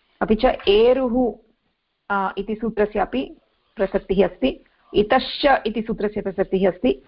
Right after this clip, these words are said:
आड् उत्तमस्य पिच्च इत्यस्य अपि प्रसक्तिः अस्ति। तर्हि तस्य समीपं तान्तं तामः इति सूत्रं प्रबाद्य एव मेर्निः कार्यं करोति अपवादबलेन,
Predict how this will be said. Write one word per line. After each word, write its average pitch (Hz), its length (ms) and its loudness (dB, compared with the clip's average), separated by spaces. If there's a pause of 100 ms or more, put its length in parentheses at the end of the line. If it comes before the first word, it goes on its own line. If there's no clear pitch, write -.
(140)
आड् 226 300 6
उत्तमस्य 220 440 -2
पिच्च 202 320 -6 (140)
इत्यस्य 180 320 -8
अपि 196 160 0
प्रसक्तिः 170 680 -6
अस्ति। - 220 -10 (840)
तर्हि 202 220 6
तस्य 226 340 2
समीपं 247 520 2
तान्तं 220 420 0
तामः 208 480 0
इति 214 180 -2
सूत्रं 233 380 0
प्रबाद्य 196 500 2
एव 196 320 2
मेर्निः 190 640 -4
कार्यं 180 320 -4
करोति 170 340 -8
अपवादबलेन, 190 1000 0